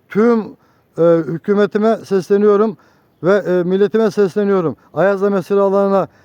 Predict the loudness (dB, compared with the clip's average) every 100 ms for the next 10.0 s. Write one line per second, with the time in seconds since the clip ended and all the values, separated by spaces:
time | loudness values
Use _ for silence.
0 | _ -2 -2 0 -2 0 0 0 -2 -6
1 | -2 -2 -4 _ -6 0 2 2 0 -4
2 | -4 -2 0 2 2 0 -4 -8 _ -6
3 | -2 -2 -2 -2 0 0 0 -4 _ _
4 | -2 0 2 0 0 -2 0 0 0 -2
5 | _ _ -4 -2 0 0 -2 _ _ -6
6 | -4 -2 -2 0 0 2 2 0 -2 -2
7 | 0 -2 -6 _ _ -10 -2 0 2 2
8 | 2 2 2 2 0 -4 -16 -6 -4 -6
9 | -8 -2 0 0 -2 0 0 2 2 0